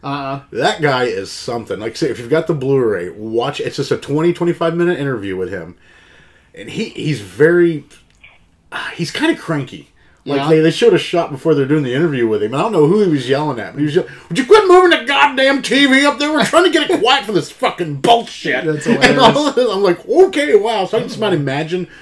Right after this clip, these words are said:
Speaker 2: when they said that to him, and they said they weren't laughing, I, I can just about imagine what he said back.
Speaker 1: Yeah. This, I have, like, two or three more. Uh, Michael Massey, I think that's how you pronounce his name. He was the actor who played Fun Boy.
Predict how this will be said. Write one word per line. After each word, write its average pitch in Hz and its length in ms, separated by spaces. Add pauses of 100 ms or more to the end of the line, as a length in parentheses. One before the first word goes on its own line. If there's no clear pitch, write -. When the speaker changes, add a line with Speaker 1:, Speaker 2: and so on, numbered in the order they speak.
(120)
Speaker 2:
when 139 140
they 135 140
said 160 220
that 165 160
to 170 120
him, 165 260
and 127 120
they 117 100
said 143 220
they 127 140
weren't 135 220
laughing, 131 380
I, 127 160
I 123 100
can 127 140
just 147 180
about 135 160
imagine 120 640 (220)
what 117 300
he 127 120
said 101 320
back. 107 460
Speaker 1:
Yeah. 131 340 (520)
This, 214 320
I 220 200
have, 208 160
like, 202 240
two 233 160
or 202 40
three 170 160
more. 147 320
Uh, 151 140
Michael 202 320
Massey, 151 400
I 135 80
think 240 300
that's 226 440
how 190 120
you 202 100
pronounce 185 320
his 165 160
name. 170 180
He 185 80
was 180 120
the 185 120
actor 156 220
who 151 100
played 143 240
Fun 165 340
Boy. 120 320